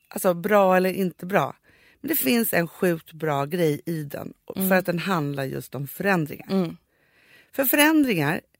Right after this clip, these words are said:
Speaker 1: det är det finaste man kan göra om man inte är nöjd med något, det vill säga.
Speaker 2: Ja, men också så är den bra för att det där kan vara lurigt.
Speaker 1: Ja.
Speaker 2: Du behöver inte tro,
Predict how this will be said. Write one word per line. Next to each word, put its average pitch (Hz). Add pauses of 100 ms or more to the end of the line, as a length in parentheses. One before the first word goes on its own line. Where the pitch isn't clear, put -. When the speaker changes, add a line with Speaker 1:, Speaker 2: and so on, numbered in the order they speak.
(340)
Speaker 1:
det 233
är 208
det 196
finaste 202
man 185
kan 190
göra 240 (180)
om 202
man 208
inte 208
är 202
nöjd 226
med 156
något, -
det 147
vill 143
säga. - (580)
Speaker 2:
Ja, 247
men 254
också 277
så 233
är 262
den 240
bra 196
för -
att - (400)
det 190
där 196
kan 247
vara 285
lurigt. 269 (340)
Speaker 1:
Ja. 170 (600)
Speaker 2:
Du 202
behöver 226
inte 247
tro, 254